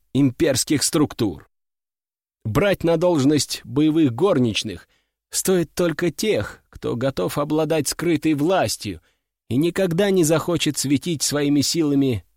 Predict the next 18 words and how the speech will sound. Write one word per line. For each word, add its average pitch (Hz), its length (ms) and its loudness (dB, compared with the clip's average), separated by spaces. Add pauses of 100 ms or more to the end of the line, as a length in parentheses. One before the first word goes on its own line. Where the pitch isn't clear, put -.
(180)
перед 135 260 2
окружением. 113 760 0 (840)
Среди 190 440 0
простолюдинок 190 920 2
таких 147 560 -6
находится 165 600 -2
немало, 170 580 -2 (540)
ведь 101 240 -2
горничная — 160 840 2 (500)
одна 165 260 -4
из 170 100 0
самых 202 400 -2
низких 202 460 -2
профессий, 139 760 -2 (560)
и 104 160 -2
в 104 100 -4
аристократические 139 1040 -2
рода, 143 480 0